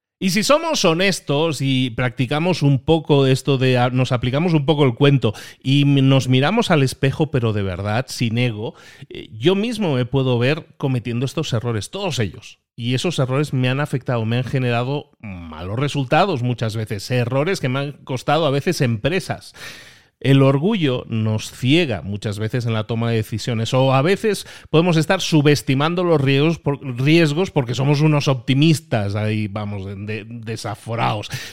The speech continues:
Pero confundir deseos con planes concretos yo creo que es algo que todos, eh, acostumbramos a cometer. ¿Eso te pasa a ti también? Me encantaría que me lo hicieras saber, ¿no? Si a ti te pasa, compártenoslo también, porque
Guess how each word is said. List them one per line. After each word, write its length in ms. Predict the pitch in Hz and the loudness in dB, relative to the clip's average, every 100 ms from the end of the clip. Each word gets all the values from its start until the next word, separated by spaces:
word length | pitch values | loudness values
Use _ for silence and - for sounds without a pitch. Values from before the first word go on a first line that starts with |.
| - | 0
Pero 320 | 151 156 147 | 4 4 4
confundir 840 | - 156 127 143 143 175 254 233 _ _ - | 2 2 2 0 0 0 -2 -6 _ _ -8
deseos 800 | 117 131 - - 196 - - - | -2 -2 -2 -2 -2 -4 -10 -8
con 240 | - 120 | -4 -2
planes 360 | 139 117 160 - | -2 -2 -4 -6
concretos 540 | 139 117 131 127 165 | -4 -2 -2 -2 -4
yo 140 | 131 | -2
creo 180 | 135 135 | -2 -2
que 100 | 127 | -2
es 120 | 123 | -2
algo 260 | 131 123 117 | 0 0 -2
que 200 | - 113 | -2 -4
todos, 640 | - - 139 107 92 - _ _ _ | -2 0 0 0 -8 -14 _ _ _
eh, 140 | 67 | -14
acostumbramos 720 | 104 95 113 123 120 117 117 113 | -12 -8 -4 -2 0 0 -2 -4
a 60 | |
cometer. 440 | 107 101 104 104 95 - - - _ _ | -6 -6 -6 -8 -12 -16 -20 -20 _ _
¿Eso 260 | - 160 269 | -6 -4 -2
te 100 | 185 | -2
pasa 440 | - 143 - 117 | 2 2 2 -2
a 100 | 98 | -4
ti 160 | - 131 | -6 -6
también? 380 | 117 92 117 170 | -6 -6 -6 -4
Me 60 | |
encantaría 380 | 110 120 98 110 | -4 -4 -4 -4
que 60 | 110 | -6
me 80 | |
lo 60 | 98 | -8
hicieras 320 | 95 101 87 | -8 -10 -12
saber, 300 | - - - | -16 -20 -20
¿no? 140 | - 120 | -16 -10
Si 380 | 120 127 131 110 | -4 -2 -4 -4
a 120 | 120 | -6
ti 100 | 165 | -4
te 160 | 180 139 | -4 -2
pasa, 360 | 147 143 139 | 0 0 -2
compártenoslo 880 | - 135 127 113 - 151 120 104 101 | 0 0 0 -2 -2 -6 -4 -6 -6
también, 400 | - 95 123 139 | -8 -4 -2 -2
porque 340 | 151 131 143 | -2 0 0